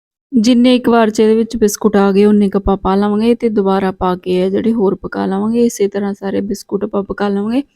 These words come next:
ਕਲਰ ਤੁਸੀਂ ਜਿਵੇਂ ਦਾ ਵੀ ਰੱਖਣਾ ਚਾਹੋ ਉਵੇਂ ਦਾ ਰੱਖ ਸਕਦੇ ਹੋ। ਮੈਂ ਥੋੜ੍ਹਾ ਜਿਹਾ ਡਾਰਕ ਕਲਰ ਰੱਖਿਆ, ਤੁਸੀਂ ਲਾਈਟ ਕਲਰ ਰੱਖਣਾ ਹੈ ਫਿਰ ਉਵੇਂ ਦਾ ਹੀ ਰੱਖ ਸਕਦੇ ਹੋ।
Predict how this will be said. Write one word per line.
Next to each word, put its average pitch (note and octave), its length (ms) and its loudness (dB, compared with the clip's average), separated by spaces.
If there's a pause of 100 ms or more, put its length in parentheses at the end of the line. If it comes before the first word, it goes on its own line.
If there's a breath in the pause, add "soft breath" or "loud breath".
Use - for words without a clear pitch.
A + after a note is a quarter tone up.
(640)
ਕਲਰ C4+ 280 2
ਤੁਸੀਂ C#4 300 0
ਜਿਵੇਂ A3+ 240 4
ਦਾ A3 120 2
ਵੀ G#3 120 4
ਰੱਖਣਾ G3+ 340 -2
ਚਾਹੋ G3+ 420 -2
ਉਵੇਂ G3 180 -2
ਦਾ F#3+ 120 -2
ਰੱਖ F3+ 220 -4
ਸਕਦੇ G3+ 400 -4
ਹੋ। B3 120 0
ਮੈਂ G#3 300 2
ਥੋੜ੍ਹਾ G3+ 360 0
ਜਿਹਾ G#3+ 260 2
ਡਾਰਕ F#3 360 -4
ਕਲਰ G3+ 300 0
ਰੱਖਿਆ, G#3 320 -4
ਤੁਸੀਂ A3 300 -2
ਲਾਈਟ F#3+ 300 0
ਕਲਰ F#3+ 300 -2
ਰੱਖਣਾ G#3 300 -4
ਹੈ G3 140 0
ਫਿਰ G3 140 -6
ਉਵੇਂ F#3 280 -4
ਦਾ F#3 80 -4
ਹੀ F#3 100 -2
ਰੱਖ F#3 220 -6
ਸਕਦੇ F#3 340 -10
ਹੋ। F#3 80 -6